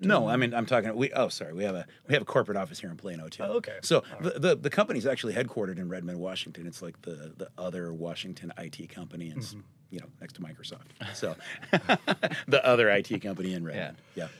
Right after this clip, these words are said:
Speaker 2: So in Oregon, so when I think of Oregon, I think of the Gambler.
Speaker 1: Yeah,
Speaker 2: I think of Tate
Speaker 1: absolutely.
Speaker 2: out there.
Speaker 1: Yep.
Speaker 2: So how did you come into the Gambler and the Tate family and all
Speaker 1: Great.
Speaker 2: that?
Speaker 1: Yep, yep. Great question. So twenty eighteen, actually it was twenty seventeen.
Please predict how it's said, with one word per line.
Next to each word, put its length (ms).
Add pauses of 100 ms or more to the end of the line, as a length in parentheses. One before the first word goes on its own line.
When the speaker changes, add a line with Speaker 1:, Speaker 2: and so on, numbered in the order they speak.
(140)
Speaker 2:
So 500
in 200
Oregon, 640
so 160
when 160
I 60
think 220
of 80
Oregon, 340
I 80
think 260
of 240 (140)
the 100
Gambler. 600 (120)
Speaker 1:
Yeah, 180
Speaker 2:
I 40
think 240
of 80
Tate 220
Speaker 1:
absolutely. 400
Speaker 2:
out 60
there. 180
Speaker 1:
Yep. 180 (160)
Speaker 2:
So 200
how 460
did 280
you 100
come 280
into 280
the 80
Gambler 460
and 100
the 60
Tate 280
family 500
and 180
all 80
Speaker 1:
Great. 180
Speaker 2:
that? 120
Speaker 1:
Yep, 260
yep. 180
Great 240
question. 440
So 340 (1120)
twenty 460 (240)
eighteen, 500
actually 300
it 40
was 80
twenty 240
seventeen. 760